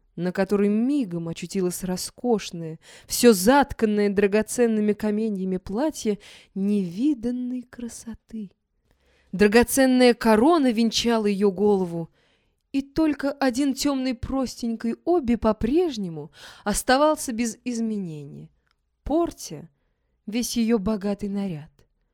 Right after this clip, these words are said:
Но никто уже не обращал внимания на скромный оби, когда важная знатная красавица,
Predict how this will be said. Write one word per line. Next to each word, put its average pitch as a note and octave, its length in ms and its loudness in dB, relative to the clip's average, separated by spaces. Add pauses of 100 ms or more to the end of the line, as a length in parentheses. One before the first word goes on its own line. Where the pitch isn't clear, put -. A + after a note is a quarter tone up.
(240)
Но B3 180 2
никто D4 460 2
уже D#4 240 2
не D#4 100 0
обращал D#4 760 2
внимания G#3+ 520 2
на G#3+ 120 0
скромный A#3 600 0
оби, G#3 480 0 (300)
когда G#3+ 320 6
важная G3+ 680 2
знатная G3 640 -2
красавица, G3 1040 -6